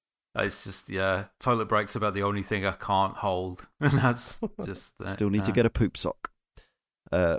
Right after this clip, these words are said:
Speaker 2: Publius J fifty-seven <laughs> says, "Due to taking a hiatus from gaming for a few years, I missed the rash of open-world checklist games of the current console generation.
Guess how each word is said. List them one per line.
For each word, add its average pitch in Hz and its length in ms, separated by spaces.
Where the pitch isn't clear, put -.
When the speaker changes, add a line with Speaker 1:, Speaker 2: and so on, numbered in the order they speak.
Speaker 2:
Publius 117 520
J 104 200
fifty-seven 110 880
<laughs> - 100
says, 90 760
"Due 143 260
to - 160
taking 110 380
a 101 60
hiatus 107 540
from 87 220
gaming 101 400
for 90 140
a 87 40
few 113 200
years, 135 340
I - 140
missed - 480
the 104 80
rash 120 340
of - 160
open-world 92 520
checklist - 420
games 110 320
of - 80
the 98 60
current - 320
console 107 400
generation. 107 600